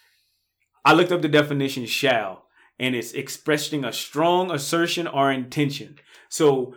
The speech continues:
basically what that's saying to me is we intend to overcome at some point if the white man let us. You know what I'm saying? Like, it's like, okay, like, we will, we gonna try to overcome.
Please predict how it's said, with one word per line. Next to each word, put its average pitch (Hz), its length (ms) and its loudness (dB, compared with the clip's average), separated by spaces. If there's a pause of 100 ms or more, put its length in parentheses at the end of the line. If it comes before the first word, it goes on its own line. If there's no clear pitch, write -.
(140)
basically 165 420 4
what 143 160 2
that's 135 200 0
saying 170 260 0
to 147 100 -4
me 175 320 2
is 139 220 -2 (160)
we 233 200 0
intend 208 480 0
to 180 80 0
overcome 170 680 2 (200)
at 160 180 -2
some 185 260 0
point 151 420 -2 (200)
if 180 280 4
the 160 100 4
white 156 280 4
man 147 280 2
let 147 160 4
us. - 240 -8 (460)
You 160 60 6
know 165 60 6
what 160 80 4
I'm 165 100 0
saying? 165 220 0
Like, 143 120 0
it's 143 140 -2
like, 147 180 0
okay, 214 380 2 (320)
like, 151 340 0 (640)
we 240 220 0
will, 220 640 8 (120)
we 226 100 -8
gonna 233 180 4
try 202 440 8
to 180 80 2
overcome. 175 420 2